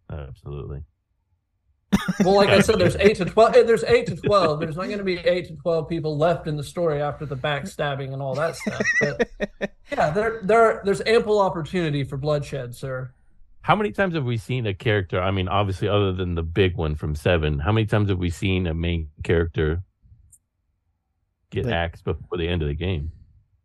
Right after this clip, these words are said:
Speaker 1: Like, permanently die?
Speaker 2: Fifteen. You see all three, right?
Speaker 1: Uh, you don't see it. Just the one at the very, that's what I'm saying, but that's at the very, very end.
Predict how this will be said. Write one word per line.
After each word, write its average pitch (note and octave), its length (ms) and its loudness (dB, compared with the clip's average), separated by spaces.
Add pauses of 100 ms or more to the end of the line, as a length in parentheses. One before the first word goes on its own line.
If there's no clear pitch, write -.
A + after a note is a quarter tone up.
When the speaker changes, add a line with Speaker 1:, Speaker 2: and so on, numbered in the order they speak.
(1040)
Speaker 1:
Like, D2 180 -12
permanently D#2+ 560 -6
die? C#2+ 180 -12 (1300)
Speaker 2:
Fifteen. D#3+ 580 -6 (240)
You D3+ 120 -6
see D3+ 180 -4
all C#3+ 120 -2
three, D#3 260 -8
right? D3+ 320 -4 (2000)
Speaker 1:
Uh, B2+ 300 -6
you B2 160 -2
don't A#2 160 -2
see F#2 260 -6
it. - 160 -8 (840)
Just - 220 -8
the - 80 -6
one F#2 300 -4
at D#2+ 100 -8
the - 60 -8
very, F2+ 260 -2
that's A#2+ 240 2
what B2 140 -4
I'm B2+ 60 -4
saying, G#2 220 -2
but G#2+ 120 -2
that's A2+ 220 0
at F#2+ 80 -8
the F2+ 80 -6
very, E2 340 -4
very D#2 400 -6
end. D#2+ 220 -6